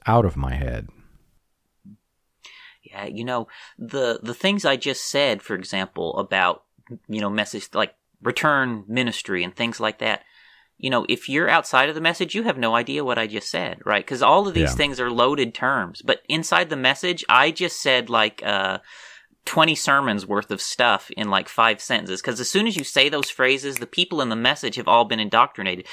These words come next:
Speaker 2: And when I say return ministry, there's a whole, I mean, that just sets off a whole bunch of stuff in these people's minds, right? Like, so we, we can say, I, I try to not even use any of those phrases anymore, John.
Speaker 1: <laughs>
Speaker 2: But, um,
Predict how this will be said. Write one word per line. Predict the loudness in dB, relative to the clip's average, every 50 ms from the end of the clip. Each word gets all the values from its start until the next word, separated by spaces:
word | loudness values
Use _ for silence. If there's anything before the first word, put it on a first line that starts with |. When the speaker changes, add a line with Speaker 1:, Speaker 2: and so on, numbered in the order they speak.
| -10 -2
Speaker 2:
And | 0 2
when | 4
I | 4
say | 2 2 0 -2 -2
return | -2 -4 -2 0 0 0 2 0
ministry, | -2 -2 -2 -4 -4 -4 -4 -4 -4 -6 _ _ _ _ _ _ _ _ _ _ _
there's | -4 4 6 6 6 6 4 4
a | 2 2
whole, | 2 0 0 2 2 2 2 0 0 2 2 2 2 0 -2 _ _ _ _ _ _ _ _ _ _ _ _ _ _ _ _ _
I | 4 6
mean, | 6 6 4 2
that | 2 2
just | 2 -2 -2 0 0
sets | 0 0 4 2
off | 2 2 2
a | 0 0
whole | 0 0
bunch | 0 0 -2 -2 -6
of | -4
stuff | -2 -2 -2 -2
in | -2 -4
these | -6 -6 -6
people's | -8 -10 -8 -6 -6 -6 -6 0
minds, | 2 4 4 4 4 2 -2 -4
right? | -2 -2 -2 -2 -4 _ _ -16 -16 -14 -6
Like, | -4 -4 -4
so | 2 4 4 4 4 0 -6 -16 -20 -20 -20 -20 -20 -20 -16 -10 -2
we, | 0 0 0 2 0
we | 0 0 0
can | 0 -2 -2 -2
say, | 0 2 4 6 6 8 6 4 2 -2 -10 -20 -20 -20 -20 _ _ _ _ _ _ -20 -20 _ _ _ _ _ _ _
I, | -6 -6 -4 -2
I | -2 -2 -2
try | 0 0 2 2 2
to | 2 0
not | 0 0 0
even | -2 -6 -6 -4
use | -4 -2 -2 -2 -2 -4
any | -4 -4 -2 -2
of | -2
those | -2 -4
phrases | -4 -2 -2 0 0 -2 -2 -4
anymore, | -4 -2 -4 -4 -4 -4 -2
John. | -2 0 0 0 0 0 -2 -4 -4
Speaker 1:
<laughs> | -2 -2
Speaker 2:
But, | -2 -2 -2 -4 -2
um, | -2 -2 -2 -4 -6